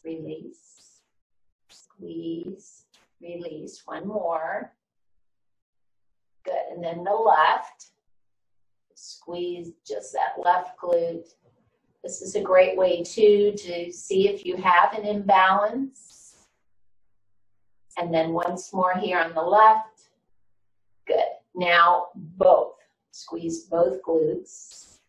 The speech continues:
Good. Last time. Good. And then we're gonna do a little hip walk. So we're gonna pick up each hip,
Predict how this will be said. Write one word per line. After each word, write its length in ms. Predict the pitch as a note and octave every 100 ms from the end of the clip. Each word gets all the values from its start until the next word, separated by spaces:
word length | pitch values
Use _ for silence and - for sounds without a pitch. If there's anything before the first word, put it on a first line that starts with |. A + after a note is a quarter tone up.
| _ - _ _ _ _ _ _ _ _ _ _ _ _ _ _ _ _ _ _ _ _ _ _ _ _ _ _ _ _ _ _ _ _ _ _ _ _ _
Good. 280 | - - -
Last 480 | E3 D#3+ G3+ G3+ -
time. 460 | E3+ - D#3 - - _ _ _ _ _ _ _ _ _ _ _ _ _ _ _ _ _ -
Good. 100 | - - - - _ _ _ -
And 140 | A#3
then 180 | A#3+ E4
we're 120 | F#4+
gonna 240 | E4 C4+ B3+
do 200 | A#3+ A3+
a 60 |
little 420 | G#3+ G#3+ A3 G#3+ -
hip 580 | - - B3 - - _ -
walk. 540 | F#3+ G#3 - - -
So 180 | - G3
we're 120 | E3+
gonna 260 | G3 F3 -
pick 220 | - A#3+
up 220 | A3 G#3 -
each 320 | G#3 A3 -
hip, 300 | - - D#3+